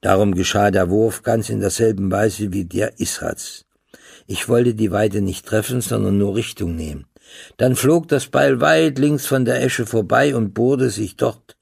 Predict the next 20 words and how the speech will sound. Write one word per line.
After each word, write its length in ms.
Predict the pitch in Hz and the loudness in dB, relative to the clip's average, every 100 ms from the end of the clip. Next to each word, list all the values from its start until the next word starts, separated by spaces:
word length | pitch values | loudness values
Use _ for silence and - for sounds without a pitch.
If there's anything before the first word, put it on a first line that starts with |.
| _ _ | _ _
in 100 | 104 | -2
den 160 | 95 90 | 0 0
weichen 420 | 95 95 98 87 | -2 -2 -6 -6
Boden 360 | 90 85 85 | -4 -4 -6
ein. 320 | 95 80 80 - _ _ _ _ _ | -10 -8 -10 -12 _ _ _ _ _
„Oh 240 | 147 156 | 2 4
Himmel“, 300 | 135 160 156 | 4 4 4
lachte 320 | 139 135 - 143 | 4 2 0 -2
unser 220 | 127 123 | 0 -2
Führer, 320 | - 143 127 | 0 0 2
„du 140 | 131 | 2
willst 240 | 135 135 - | 2 0 -2
die 100 | 123 | 0
Wette 260 | 135 139 | 2 0
gewinnen, 480 | - 131 135 143 147 | -2 0 0 0 -2
Effendi?“ 600 | 135 127 135 143 147 - - | -4 -2 -2 0 -2 -4 -2
„Ja“, 280 | 143 147 143 | 0 2 2
sagte 400 | 117 113 110 107 | 2 0 0 -4
ich 140 | - | -2
ernsthaft. 560 | 117 113 - 104 104 | -4 -4 -6 -6 -8